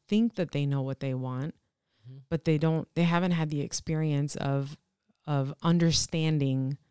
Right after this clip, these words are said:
Speaker 1: how important it is to have a clear vision. And so when you don't have that understanding of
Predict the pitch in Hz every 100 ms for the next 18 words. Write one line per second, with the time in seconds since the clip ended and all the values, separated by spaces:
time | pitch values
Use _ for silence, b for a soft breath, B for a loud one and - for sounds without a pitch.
0 | _ _ _ - 160 151 147 165 143 143
1 | 135 139 - 143 - 151 - - 160 175
2 | 180 - - B B B B 165 156 165
3 | 156 160 156 175 185 175 180 160 151 147
4 | 147 - 165 165 151 139 - 147 135 196